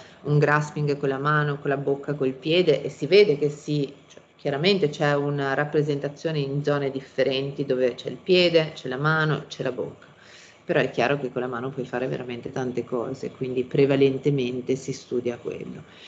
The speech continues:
Inizieremo anche noi adesso a studiare la parte dell'arto inferiore, perché, eh, soprattutto tanti infortuni sportivi riguardano quello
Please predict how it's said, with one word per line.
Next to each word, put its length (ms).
Inizieremo 560
anche 220
noi 280
adesso 340
a 20
studiare 640
la 80
parte 500
dell'arto 440
inferiore, 720
perché, 800
eh, 640
soprattutto 640
tanti 300
infortuni 480
sportivi 560
riguardano 540
quello 580